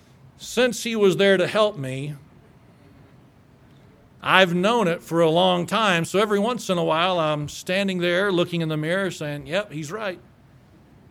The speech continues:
They stick out and they're different sizes." Thank you,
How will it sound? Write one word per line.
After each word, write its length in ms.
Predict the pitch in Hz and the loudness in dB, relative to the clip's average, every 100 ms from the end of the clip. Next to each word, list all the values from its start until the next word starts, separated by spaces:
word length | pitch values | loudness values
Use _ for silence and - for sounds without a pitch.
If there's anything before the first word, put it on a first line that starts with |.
| - - - - - - - - - - | -20 -20 -20 -20 -20 -20 -20 -20 -20 -12
They 120 | 123 | -10
stick 360 | - 170 170 | -4 -2 0
out 320 | 170 185 196 202 | 2 2 2 -2
and 100 | 147 | -6
they're 60 | |
different 340 | 135 160 175 - | -4 -4 -4 -6
sizes." 680 | 190 185 170 139 143 - - - - _ _ _ - _ _ - _ - _ - _ _ - | -4 -2 -4 -6 -10 -14 -20 -20 -20 _ _ _ -20 _ _ -20 _ -20 _ -20 _ _ -12
Thank 280 | 151 170 170 | -8 -6 -4
you, 240 | 123 110 | -6 -8